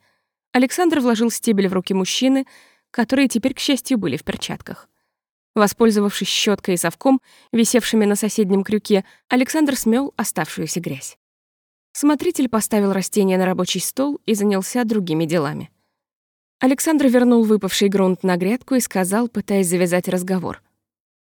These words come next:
"Я слышал, что это растение особенно ядовито". "Хм". Смотритель выпрямился со стоном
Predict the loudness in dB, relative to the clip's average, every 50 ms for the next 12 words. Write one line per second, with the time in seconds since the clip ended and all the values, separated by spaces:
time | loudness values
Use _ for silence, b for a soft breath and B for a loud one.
0 | _ _ _ _ _ _ _ _ _ _ -2 0 2 4 4 2 2 0 -2 -4
1 | -4 -4 -4 -6 -6 -6 -6 -2 0 0 0 0 0 -2 -2 -2 -2 -2 0 0
2 | 2 2 2 2 0 -2 -4 -6 -8 -8 -6 -4 -2 0 2 2 2 2 2 0
3 | 0 0 0 0 0 0 0 -2 -2 -4 -6 -8 -10 -14 -14 _ _ _ _ _
4 | _ _ _ _ _ _ _ _ _ _ _ _ -2 4 4 4 4 2 _ _
5 | _ _ _ _ _ _ _ _ _ -6 -2 0 0 2 4 2 2 2 2 2
6 | 2 0 0 0 2 2 2 2 0 -2 -4 -6 -4 -4 -6 -6 -4 -4 -2 -2
7 | -2 -2 -2 -4